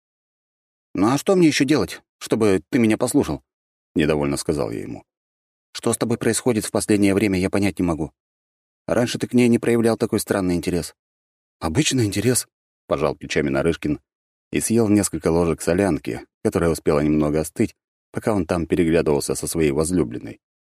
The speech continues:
«Просто ты не обращал внимания. Ты же занят все время, когда тебе еще за мной смотреть.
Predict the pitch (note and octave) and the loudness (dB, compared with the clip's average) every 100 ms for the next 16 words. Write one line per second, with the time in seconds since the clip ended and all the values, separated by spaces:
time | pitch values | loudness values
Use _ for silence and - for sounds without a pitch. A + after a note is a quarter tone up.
0 | _ _ _ _ _ _ _ _ C3+ C3 | _ _ _ _ _ _ _ _ -4 -4
1 | - D3+ C#3+ C#3 C#3+ D3 B2+ C3+ B2+ F2+ | 0 2 2 2 2 2 4 4 4 0
2 | C#2+ - _ _ _ _ _ _ _ _ | -6 -12 _ _ _ _ _ _ _ _
3 | A#2+ B2 A#2+ D3 D#3+ - C3+ A2+ G2+ E2+ | 0 0 2 4 4 2 0 0 0 -2
4 | - _ _ _ A#2 A#2 G#2+ F#2+ F#2 G2 | -8 _ _ _ -4 -2 0 -2 0 0
5 | G#2+ G#2+ - G2+ - E2 | 0 0 0 -4 -4 -8